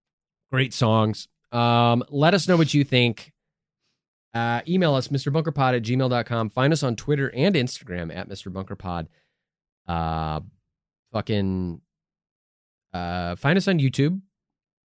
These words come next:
Mister Bunker Pod. And if you feel so inclined, you have the means to do so, join the Patreon, patreon dot com forward slash Mister Bunker Pod. For just five bucks a month, you get access to the Bunker Discord. Or a dollar,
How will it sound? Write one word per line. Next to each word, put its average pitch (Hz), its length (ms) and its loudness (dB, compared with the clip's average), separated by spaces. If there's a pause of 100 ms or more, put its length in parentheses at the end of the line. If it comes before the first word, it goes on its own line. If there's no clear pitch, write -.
(240)
Mister 117 220 -8
Bunker 110 160 -2
Pod. 107 280 0 (1700)
And 170 720 4
if 165 120 0
you 170 60 0
feel 190 160 0
so 277 160 0
inclined, 208 320 0
you 180 60 4
have 180 100 2
the 196 60 0
means 214 180 0
to 220 60 -8
do 170 100 -2
so, 185 180 0
join 156 360 0
the 226 80 -2
Patreon, 202 680 -4
patreon 151 300 -6
dot 143 160 -4
com 143 340 -2 (460)
forward 123 180 -20
slash 127 280 -2
Mister 127 180 -6
Bunker 123 180 -4
Pod. 127 160 0
For 120 80 -16
just 117 300 -10
five 254 260 4
bucks 165 240 2
a 123 40 0
month, 107 220 0
you - 40 -18
get 110 100 -4
access 110 280 -2
to - 80 -12
the 98 80 -8
Bunker 101 240 -4
Discord. 196 480 0 (1400)
Or 127 140 4
a 120 60 4
dollar, 160 560 6